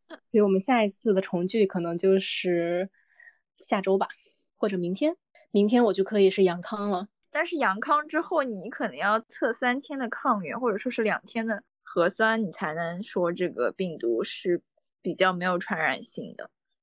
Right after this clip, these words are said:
Speaker 1: 对，但是现在问题就是说，我们家抗原已经都用完了。一是这个，<laughs> 二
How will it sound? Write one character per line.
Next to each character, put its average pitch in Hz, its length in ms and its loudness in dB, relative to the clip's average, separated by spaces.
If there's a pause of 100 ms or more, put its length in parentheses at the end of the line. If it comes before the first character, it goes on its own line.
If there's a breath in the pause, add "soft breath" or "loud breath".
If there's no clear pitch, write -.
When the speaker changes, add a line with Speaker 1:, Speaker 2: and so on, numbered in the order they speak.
(240)
Speaker 1:
对， 220 220 4
但 233 140 2
是 240 80 4
现 262 160 0
在 254 120 6
问 262 140 6
题 196 180 0
就 190 140 6
是 196 140 2
说， 196 500 2
我 185 100 6
们 170 140 0
家 196 140 2
抗 202 260 -4
原 175 220 -2
已 165 100 -4
经 180 260 -2
都 190 120 2
用 185 160 0
完 170 160 -4
了。 170 240 -2 (640 loud breath)
一 226 140 2
是 226 140 0
这 190 200 2
个， - 220 -2
<laughs> - 420 -2
二 214 140 4